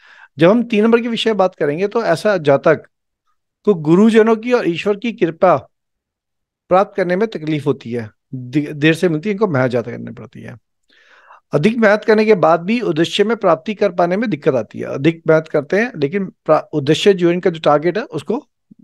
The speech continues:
अचीव नहीं कर पाते हैं। अपने आप पे भरोसा कम होता है, अपने आप पे भरोसा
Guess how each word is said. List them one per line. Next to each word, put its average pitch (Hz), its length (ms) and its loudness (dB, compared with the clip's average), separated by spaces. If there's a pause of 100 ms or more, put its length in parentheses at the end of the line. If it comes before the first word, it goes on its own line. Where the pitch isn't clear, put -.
(380)
अचीव 165 300 0
नहीं 127 120 2
कर 117 160 -6
पाते - 300 -18
हैं। 120 140 -18 (640)
अपने 190 280 2
आप 202 260 4
पे 254 220 2 (160)
भरोसा 143 340 4
कम 180 280 -2
होता 123 280 -8
है, 107 240 -12 (1160)
अपने 170 260 0
आप 180 140 2
पे 196 80 4
भरोसा 151 340 0